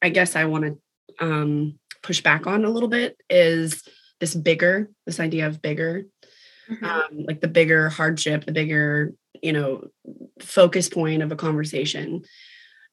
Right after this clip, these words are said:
Speaker 1: Um, that's something that I know, you know, Erica, you and I have talked about over the course of, you know, the years that we've known each other, because it, it almost,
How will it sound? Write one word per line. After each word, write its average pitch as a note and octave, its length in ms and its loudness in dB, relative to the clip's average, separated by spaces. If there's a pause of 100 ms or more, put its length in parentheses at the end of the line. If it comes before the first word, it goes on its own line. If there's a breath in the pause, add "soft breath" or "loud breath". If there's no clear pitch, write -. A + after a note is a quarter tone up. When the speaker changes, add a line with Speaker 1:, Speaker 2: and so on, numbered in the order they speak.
Speaker 1:
Um, F3 480 6
that's G#3+ 260 6
something F3+ 400 2
that D#3+ 180 0
I D#3+ 80 0
know, D#3 420 0 (100)
you E3+ 80 0
know, D3 80 0
Erica, D#3+ 360 -2
you D#3+ 140 0
and D#3+ 100 2
I D3+ 120 2
have D#3+ 180 -2
talked D3+ 280 -8
about D3 440 -4
over D3+ 160 -2
the D#3 80 -8
course D3+ 280 -6
of, F3 100 -10 (300)
you D#3+ 120 -6
know, C#3+ 120 -2
the D3 100 -6
years D3+ 220 -2
that D3+ 100 -4
we've D3 140 -6
known D3+ 180 0
each D#3 180 -2
other, C#3 220 -2
because D3 500 -4 (920 soft breath)
it, F#3+ 240 4 (160)
it F#3 160 2
almost, A3 760 0